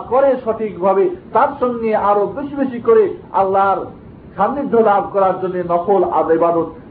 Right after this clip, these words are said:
যত বেশি করে করতে পারে, তারাই হবে তত আল্লাহর সান্নিধ্য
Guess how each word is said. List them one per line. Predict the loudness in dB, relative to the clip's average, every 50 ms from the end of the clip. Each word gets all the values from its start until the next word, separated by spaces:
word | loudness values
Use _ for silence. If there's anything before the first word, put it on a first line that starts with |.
| -2 2
যত | 2 2 2 0 -2 -2
বেশি | -2 -4 -4 -8
করে | -6 -2 0 0 0
করতে | 2 0 -2 -2 0 -2 -2 0
পারে, | 2 2 2 2 0 -2 0
তারাই | 0 2 2 4 2 2
হবে | 2 0 -2 -4 -4
তত | -2 -2 -2 0 2
আল্লাহর | 0 2 2 2 2 4 4 4 4 2 2 -2 -4 -10 -14 -20 -20 -20 -20 -20 -20 -20 -20 -12 -6
সান্নিধ্য | -6 -4 -4 -4 -6 -8 -8 -6 -2 2 2 2 2